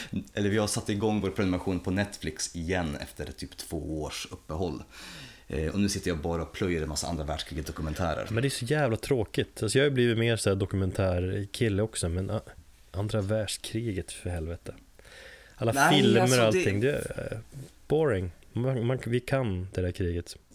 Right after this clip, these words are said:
Speaker 1: Ja, jag förstår vad du menar. Eh, tyvärr så tycker jag att andra världskriget fortfarande är intressant, och det finns outtömligt med i-, grejer som man kan ta därifrån och göra någonting nytt av,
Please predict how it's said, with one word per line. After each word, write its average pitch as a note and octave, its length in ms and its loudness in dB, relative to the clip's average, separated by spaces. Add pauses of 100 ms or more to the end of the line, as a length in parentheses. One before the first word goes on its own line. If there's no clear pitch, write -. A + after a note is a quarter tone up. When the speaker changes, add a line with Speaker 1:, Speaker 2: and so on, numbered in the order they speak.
(140)
Speaker 1:
Ja, B2+ 340 10
jag B2+ 120 8
förstår B2+ 240 4
vad G#2 120 8
du G2+ 60 8
menar. F#2+ 580 4
Eh, F#2+ 420 4 (300)
tyvärr A2+ 360 6
så F2+ 500 2 (340)
tycker - 300 -2
jag F#2 60 2
att - 60 -6
andra F2 220 2
världskriget E2+ 580 0
fortfarande D#2+ 440 -4
är D#2 240 0
intressant, D#2 600 -4
och E2 80 -2
det E2 380 0
finns F2 320 -4 (1120)
outtömligt G2 840 -2
med D2+ 320 -4 (580)
i-, F2 100 -10 (340)
grejer F2 340 0
som E2 120 -4
man D#2+ 80 -4
kan D#2+ 120 -6
ta D#2 140 -2
därifrån D2+ 320 -4
och D#2+ 80 -6
göra D#2+ 240 -2
någonting C#2 320 -6
nytt C2 220 -10
av, A1+ 200 -8